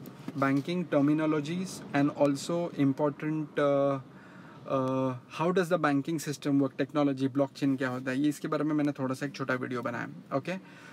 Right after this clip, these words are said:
स्टूडेंट्स, I am gonna ask you few questions on the WhatsApp group, do answer as much as possible, ठीक है? Uh, मेरा WhatsApp नंबर आप लोगों के पास है, if you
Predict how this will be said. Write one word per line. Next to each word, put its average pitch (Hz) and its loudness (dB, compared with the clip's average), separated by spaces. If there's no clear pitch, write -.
स्टूडेंट्स, 175 2
I 180 4
am 175 2
gonna 180 4
ask 160 -2
you 190 2
few 185 0
questions 170 -2
on 156 -2
the 156 0
WhatsApp 151 0
group, 175 -2
do 160 8
answer 123 -2
as 135 0
much 139 0
as 127 -4
possible, 127 -10
ठीक 151 0
है? 202 -2
Uh, 156 0
मेरा 160 2
WhatsApp 170 0
नंबर 170 0
आप 156 0
लोगों 160 0
के 160 -2
पास 156 0
है, 170 0
if 151 -6
you 151 2